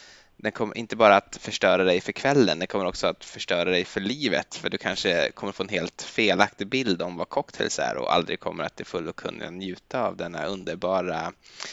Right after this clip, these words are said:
eh, kulturform, eh, bara på grund av att du varit serverad, eh, denna hemska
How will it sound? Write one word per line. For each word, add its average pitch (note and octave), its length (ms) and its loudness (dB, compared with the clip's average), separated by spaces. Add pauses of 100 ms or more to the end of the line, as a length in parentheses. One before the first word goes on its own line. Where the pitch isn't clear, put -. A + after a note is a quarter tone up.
(360)
eh, F2+ 640 -2
kulturform, F#2 920 -4
eh, F2 580 -6 (680)
bara F2+ 220 0
på G#2 100 -8
grund E2+ 140 -8
av E2 80 -10
att - 80 -14
du F2+ 80 -10
varit D#2+ 240 -6
serverad, G#2 680 -2 (220)
eh, C#2 360 -2
denna E2 200 -4
hemska F2+ 680 -2